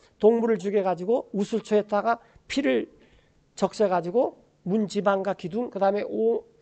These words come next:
모든 그릇에다 뿌려서 다 거룩하게 했어요. 기억나시죠? 이런 것들을 올드 테스트먼트에 있는 모든 커비넌트들을 다 살펴보면은, 아, 하나님께서 그냥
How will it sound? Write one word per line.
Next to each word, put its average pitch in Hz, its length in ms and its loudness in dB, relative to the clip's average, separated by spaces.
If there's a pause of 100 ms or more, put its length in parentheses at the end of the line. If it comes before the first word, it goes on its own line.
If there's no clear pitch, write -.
(180)
모든 302 640 2
그릇에다 208 500 0
뿌려서 208 400 0
다 214 340 -4 (340)
거룩하게 185 440 2
했어요. 123 300 -10 (440)
기억나시죠? 160 760 0 (640)
이런 285 300 6
것들을 285 520 -2 (540)
올드 233 340 4
테스트먼트에 226 760 0
있는 214 220 0
모든 226 400 2
커비넌트들을 214 800 -2
다 - 100 -20 (320)
살펴보면은, 214 840 -2 (920)
아, 135 640 -10 (220)
하나님께서 196 840 -6
그냥 165 300 -8